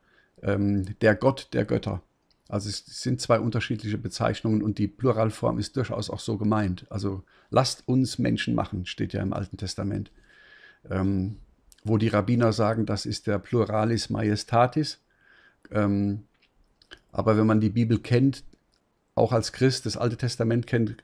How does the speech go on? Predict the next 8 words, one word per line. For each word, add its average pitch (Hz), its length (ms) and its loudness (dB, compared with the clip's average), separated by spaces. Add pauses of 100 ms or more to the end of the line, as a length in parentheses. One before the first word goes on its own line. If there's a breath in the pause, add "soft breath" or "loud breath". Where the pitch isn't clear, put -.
äh, 101 160 2
Gott 117 240 -2
spricht - 400 -2
nie 131 520 4
von 131 240 0
sich 120 220 -4
selber 110 500 2 (480 soft breath)
im, 107 500 6